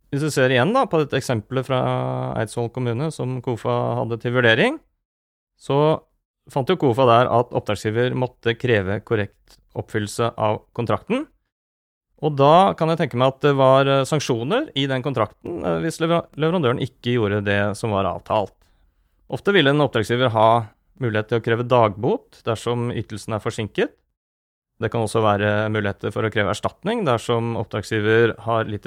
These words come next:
tap på grunn av kontraktsbruddet. Og i de mest alvorlige tilfellene så vil jo oppdragsgiver ha rett til å heve kontrakten. Ja, det vil si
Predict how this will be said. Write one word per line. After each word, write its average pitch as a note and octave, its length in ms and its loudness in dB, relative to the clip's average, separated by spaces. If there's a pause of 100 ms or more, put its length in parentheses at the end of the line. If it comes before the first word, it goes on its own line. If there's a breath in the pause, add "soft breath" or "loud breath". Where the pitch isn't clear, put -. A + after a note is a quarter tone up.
tap - 300 -4 (300)
på B2+ 120 -6
grunn A2 200 -2
av A2 140 -2
kontraktsbruddet. A2 680 -2 (880)
Og D3 300 0
i D3 100 2
de D3 160 0
mest C#3+ 160 -2
alvorlige B2+ 540 2
tilfellene C3 420 -2
så G#3 120 -6
vil C3+ 200 -2
jo D3+ 160 0
oppdragsgiver A#2+ 460 -2
ha C#3 100 0
rett - 140 -4
til C3+ 100 -2
å D3 40 -2
heve G2+ 360 -2
kontrakten. A2 640 -6 (640)
Ja, B2 160 -8
det B2 80 -4
vil A#2+ 80 -4
si A#2 140 -2